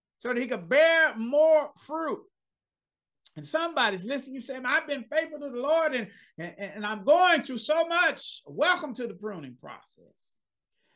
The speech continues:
because he's pruning you so that you can be more fruitful. Hello, Job, come to the stand. Job said, "Hey, I was serving him. I loved him with all my heart.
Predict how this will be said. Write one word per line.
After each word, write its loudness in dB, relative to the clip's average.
because -14
he's -8
pruning 0
you -4
so -6
that -4
you -4
can -2
be -4
more 2
fruitful. -2
Hello, 4
Job, -2
come -4
to -12
the -16
stand. -8
Job 2
said, -2
"Hey, 0
I 2
was -6
serving 2
him. -10
I -4
loved -4
him -6
with -4
all 0
my -8
heart. -2